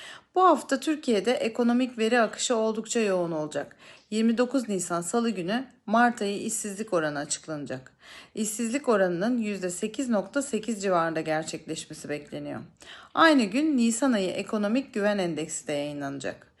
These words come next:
İki Mayıs Perşembe günü ise Nisan ayı iso Türkiye imalat P M I verisi açıklanacak. İmalat sanayindeki büyüme eğilimini gösteren bu veri ekonomik aktivite açısından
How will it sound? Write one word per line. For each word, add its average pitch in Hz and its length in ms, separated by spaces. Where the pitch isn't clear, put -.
İki 240 240
Mayıs 196 320
Perşembe 214 640
günü 202 220
ise 262 540
Nisan 214 400
ayı 208 240
iso 196 380
Türkiye 247 520
imalat 208 640
P 202 160
M 190 220
I 185 40
verisi 170 300
açıklanacak. 151 760
İmalat 247 540
sanayindeki 202 800
büyüme 214 320
eğilimini 180 460
gösteren 175 640
bu 240 140
veri 196 220
ekonomik 220 640
aktivite 214 500
açısından 190 680